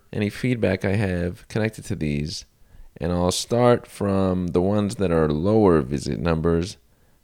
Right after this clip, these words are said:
It says, like, about five million is where the thirtieth most are. So South Africa,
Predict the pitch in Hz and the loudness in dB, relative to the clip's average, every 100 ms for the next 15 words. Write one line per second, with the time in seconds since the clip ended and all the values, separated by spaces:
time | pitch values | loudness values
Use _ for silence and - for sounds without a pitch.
0 | _ - 92 - 95 90 - - _ _ | _ -8 -8 -2 0 0 -4 -14 _ _
1 | _ _ 107 107 110 - - 101 98 90 | _ _ -6 4 6 6 2 -2 0 0
2 | 90 73 65 78 _ _ _ _ _ _ | 0 -2 -4 -8 _ _ _ _ _ _
3 | - - - - - 82 85 85 80 80 | -20 -16 -14 -8 -4 -2 0 2 2 2
4 | 78 78 76 - 95 87 78 80 - 69 | 2 2 2 2 2 2 2 -2 -4 -4
5 | 71 - - - 62 69 - - - - | -4 -8 -8 -4 -4 -6 -8 -6 -6 -6
6 | - - - - _ - - 90 87 - | -12 -16 -20 -20 _ -20 -4 0 2 4
7 | 104 101 98 101 101 - 120 107 113 120 | 4 4 2 2 -2 0 2 4 4 0